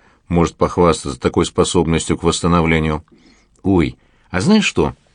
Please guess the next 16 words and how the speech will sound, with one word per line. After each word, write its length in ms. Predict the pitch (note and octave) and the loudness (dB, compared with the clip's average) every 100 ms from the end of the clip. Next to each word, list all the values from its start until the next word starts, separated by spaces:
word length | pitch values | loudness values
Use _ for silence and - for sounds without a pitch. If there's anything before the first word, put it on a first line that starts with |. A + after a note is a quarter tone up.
| - | -18
вспомнила 580 | - - F2 D#2+ D#2 | -10 0 2 2 2
Майя. 400 | D#2 D#2 D2+ C2 - _ _ _ _ | 0 0 -2 -4 -8 _ _ _ _
Лили 300 | - D#2+ D2+ | -4 -2 0
настороженно 760 | D#2+ D#2 - D#2 C#2 D#2 D#2 D#2+ | 0 -2 0 0 2 0 0 0
посмотрела 600 | E2 - E2 - E2+ D#2+ | -2 -2 -2 0 -2 0
на 140 | F#2+ | 0
мать. 300 | A#2+ E2+ - - _ _ _ _ _ _ - | 0 0 -4 -16 _ _ _ _ _ _ -2
"Мы 200 | F#2+ B2+ | 0 2
с 60 | |
тобой 320 | - G#2 B2+ | 0 2 2
сегодня 680 | A#2 F2+ E2 E2 E2 G2 A#2+ - _ | 2 0 2 2 2 0 -2 -8 _
идем 260 | D2 A2+ F3 | -2 0 2
на 140 | F#3 | 2
праздник 600 | F3+ E3+ G2 D2 D2+ - _ _ _ | 0 0 2 0 -4 -6 _ _ _
с 160 | E2 E2 | -6 0
Дэниелом 640 | C3+ F3+ F#3 F3 E3+ C#3 | 2 4 4 2 0 -2